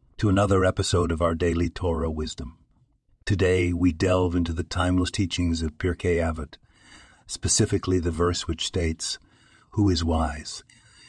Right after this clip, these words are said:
The one who learns from every person." The wisdom here is profound, yet practical, and directly applicable to our daily lives. It guides us to an understanding that wisdom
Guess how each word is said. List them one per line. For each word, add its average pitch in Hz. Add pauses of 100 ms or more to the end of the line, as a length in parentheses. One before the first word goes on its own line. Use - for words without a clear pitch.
(440)
The 113
one 113
who 110
learns 104
from 87
every 87
person." 80 (460)
The 104
wisdom 117
here 92 (280)
is 101
profound, 117 (220)
yet 92
practical, 92 (320)
and 90
directly 104
applicable 92
to 90
our 87
daily 87
lives. 80 (1300)
It 85
guides 113
us 110
to 104
an 92
understanding 98
that 78
wisdom 104